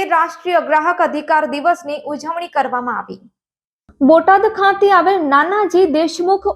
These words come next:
ઓડિટોરિયમમાં રાષ્ટ્રીય ગ્રાહક સુરક્ષા જાગૃતિ અંતર્ગત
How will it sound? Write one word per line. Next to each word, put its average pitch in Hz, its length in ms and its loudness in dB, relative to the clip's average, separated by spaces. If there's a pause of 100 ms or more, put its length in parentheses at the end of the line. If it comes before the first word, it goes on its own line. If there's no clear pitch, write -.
ઓડિટોરિયમમાં 311 840 2
રાષ્ટ્રીય 294 540 0
ગ્રાહક 294 460 0
સુરક્ષા 285 500 -2 (120)
જાગૃતિ 247 560 -2
અંતર્ગત 202 520 -4